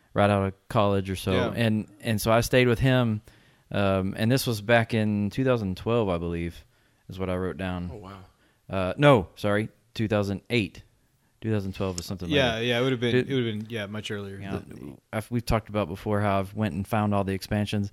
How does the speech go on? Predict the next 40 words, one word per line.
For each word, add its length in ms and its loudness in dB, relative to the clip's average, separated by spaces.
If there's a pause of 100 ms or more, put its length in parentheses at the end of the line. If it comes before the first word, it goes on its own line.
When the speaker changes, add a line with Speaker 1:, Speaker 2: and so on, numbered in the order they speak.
(440)
Speaker 1:
What 220 6
I 80 6
didn't 260 2
remember 480 4 (440)
was 120 0
that 140 4
I 80 6
had 160 2
found 500 0 (400)
a, 240 4
uh, 240 0
someone 320 4
selling 360 2
on 240 0
Amazon 720 2 (180)
the 160 -4
base 320 4
game 320 2
with 240 2 (120)
eight 340 0
expansions 760 0
included, 680 -2
and 180 -2
I 120 2
got, 180 4
like, 180 4
all 280 8
the 260 0
expansion 520 -2
boxes. 380 0
It 80 -2
wasn't, 200 4
like, 140 2
the 80 4
big 260 0
box 280 4
game, 280 -4
like, 160 -8
it 100 -8
was 260 -6